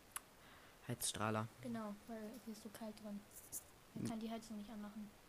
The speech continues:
Speaker 2: weil
Speaker 1: Nee.
Speaker 2: das Bett davor steht.
Speaker 1: Mhm. Nachher fackelt man mein Bett ab.
Speaker 2: Mhm.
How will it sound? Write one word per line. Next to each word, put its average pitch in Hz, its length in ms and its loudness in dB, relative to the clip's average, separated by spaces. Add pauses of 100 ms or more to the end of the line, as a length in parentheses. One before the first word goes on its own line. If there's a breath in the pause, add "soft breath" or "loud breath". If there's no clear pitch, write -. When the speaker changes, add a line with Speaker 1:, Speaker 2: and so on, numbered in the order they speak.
(140)
Speaker 2:
weil 151 80 10
Speaker 1:
Nee. 139 400 12
Speaker 2:
das 226 100 0
Bett 214 220 -2
davor 202 260 0
steht. 202 200 -4 (180)
Speaker 1:
Mhm. 135 280 8 (360)
Nachher 147 320 12
fackelt 151 280 10
man 139 220 12
mein 131 160 12
Bett 135 180 8
ab. 127 160 8 (200)
Speaker 2:
Mhm. 233 340 4